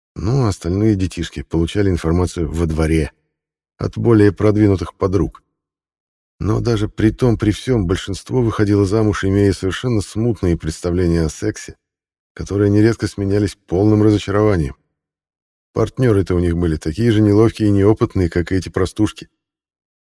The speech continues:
Но когда настала эра интернета, тогда уж не осталось никаких тайн. Любой подросток может зайти и наглядно увидеть всё, что касается этой сферы отношений.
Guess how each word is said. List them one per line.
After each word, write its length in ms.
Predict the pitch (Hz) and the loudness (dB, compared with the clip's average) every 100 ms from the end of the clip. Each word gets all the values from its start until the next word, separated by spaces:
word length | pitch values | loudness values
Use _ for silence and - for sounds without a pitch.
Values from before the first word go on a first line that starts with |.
| _ _ _ _ _ | _ _ _ _ _
Но 200 | - 113 | -2 0
когда 260 | 107 101 101 | 0 0 2
настала 420 | 98 - 101 95 | 0 0 0 4
эра 220 | 101 98 | 4 4
интернета, 680 | 92 87 80 87 120 - - _ _ - | 2 -2 0 2 0 -4 -14 _ _ -12
тогда 300 | 73 80 107 | -6 -2 -2
уж 160 | - | -2
не 60 | 95 | -4
осталось 480 | 82 - 87 82 - | -4 -4 -4 -4 -6
никаких 380 | 78 73 80 | -8 -8 -10
тайн. 340 | - 78 73 71 _ _ _ _ _ _ _ | -8 -6 -6 -8 _ _ _ _ _ _ _
Любой 400 | - 117 113 117 | -2 -2 2 0
подросток 540 | - 107 113 104 90 95 | 2 2 4 2 0 -2
может 240 | 92 92 | 0 2
зайти 340 | 98 104 117 | 2 0 0
и 40 | 110 | 2
наглядно 500 | 101 104 104 92 92 | 2 4 4 4 0
увидеть 280 | 90 87 82 | 0 -2 -4
всё, 140 | 95 | -8
что 160 | - 85 | -8 -6
касается 480 | 87 - 85 82 | -6 -2 -4 -4
этой 140 | 82 82 | -8 -10
сферы 320 | - 92 82 | -4 -2 0
отношений. 520 | 80 90 101 85 67 | 0 -2 -2 -4 -6